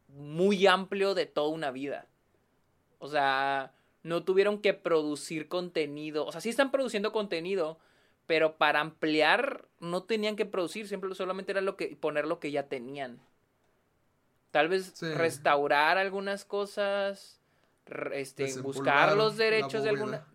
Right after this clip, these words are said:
Speaker 1: alguna, ajá, ándale, exactamente, pero es algo que ya tenía, no es algo que tengo que producir desde cero, o sea, es algo que ya tenían ahí mismo, exactamente como dices, en la bóveda.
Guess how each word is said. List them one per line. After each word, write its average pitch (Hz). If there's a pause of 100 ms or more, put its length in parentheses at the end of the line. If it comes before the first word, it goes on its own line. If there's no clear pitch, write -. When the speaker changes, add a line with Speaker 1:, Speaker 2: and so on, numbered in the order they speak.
Speaker 1:
alguna, 147
ajá, 196
ándale, 180
exactamente, 170
pero 160
es 160
algo 175
que 165
ya 143
tenía, 147
no 139
es 139
algo 143
que 147
tengo 135
que 139
producir 131 (640)
desde 143
cero, 135
o 123
sea, 127
es 123
algo 135
que 131
ya 131
tenían 139
ahí 139
mismo, 151
exactamente 139
como 147
dices, 151
en 139
la 143
bóveda. 156